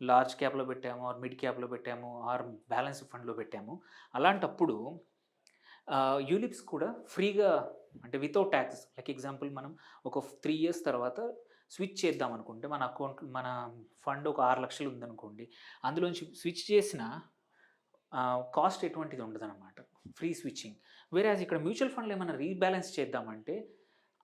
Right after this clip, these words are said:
ఆ ఏదైతే క్యాపిటల్ గెయిన్ ఉందో ట్యాక్స్ కట్టాలి, మళ్ళీ అమౌంట్ మన డబ్బులోకి వస్తుంది, అకౌంట్లోకి వస్తుంది, అకౌంట్ నుంచి మళ్ళీ ఫ్రెష్గా రీఇన్వెస్ట్ చేయాలి, unless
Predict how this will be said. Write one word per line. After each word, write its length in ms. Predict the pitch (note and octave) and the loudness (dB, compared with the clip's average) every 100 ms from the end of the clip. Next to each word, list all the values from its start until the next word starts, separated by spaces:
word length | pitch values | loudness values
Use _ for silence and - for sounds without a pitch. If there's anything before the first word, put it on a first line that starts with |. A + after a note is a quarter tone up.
| - | 6
ఆ 140 | C#3 D#3 D#3 D3 - _ | 8 10 6 -2 -16 _
ఏదైతే 320 | D3 E3 G3 | -2 2 2
క్యాపిటల్ 460 | E3 D#3 E3+ - A3 | 2 2 2 2 2
గెయిన్ 200 | F#3 D#3+ | 0 -2
ఉందో 280 | C3+ D3 F3+ | -4 -4 -4
ట్యాక్స్ 360 | - C#3+ C#3+ - | 0 0 -2 -10
కట్టాలి, 440 | B2 A#2 G#2+ F3 - | -10 -10 -10 -10 -8
మళ్ళీ 220 | B2+ C#3 F3 | -6 -2 0
అమౌంట్ 320 | E3 F#3+ F#3+ | 2 0 0
మన 180 | E3 B2+ | -4 -2
డబ్బులోకి 360 | A2+ - D#3+ | -2 0 0
వస్తుంది, 320 | D#3 - C#3+ - - - - _ _ _ _ | -2 -8 -14 -16 -18 -20 -20 _ _ _ _
అకౌంట్లోకి 460 | - - F3+ F#3 D#3+ | -6 2 4 4 0
వస్తుంది, 300 | D#3 D3+ D3 - - _ - | -4 -10 -12 -12 -18 _ -4
అకౌంట్ 280 | - F3 | 0 0
నుంచి 140 | F3+ E3+ | 0 -2
మళ్ళీ 200 | D3 D#3 | 0 0
ఫ్రెష్గా 360 | - B2+ - | -2 -4 -2
రీఇన్వెస్ట్ 480 | C3 B2 B2 A2+ G#2+ | -4 -6 -8 -10 -10
చేయాలి, 240 | G#2+ A2 F#3 - _ _ C#3 | -12 -8 -10 -10 _ _ -4
unless 340 | D#3 F3 A3+ | 2 4 4